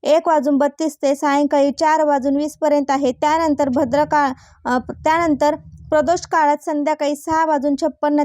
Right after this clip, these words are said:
ते रात्री नऊ वाजून आठ पर्यंत आहे. तर या आपण काळामध्ये भावाला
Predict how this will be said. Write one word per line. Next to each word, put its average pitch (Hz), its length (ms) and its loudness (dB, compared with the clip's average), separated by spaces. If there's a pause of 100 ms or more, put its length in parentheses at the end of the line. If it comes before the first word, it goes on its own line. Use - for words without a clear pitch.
ते 277 80 2
रात्री 277 300 0
नऊ 294 240 2
वाजून 294 320 0 (220)
आठ 294 200 0 (120)
पर्यंत 285 320 2
आहे. 269 320 0 (400)
तर 294 100 4
या 311 220 0
आपण 302 420 -2
काळामध्ये 285 760 0
भावाला 277 520 0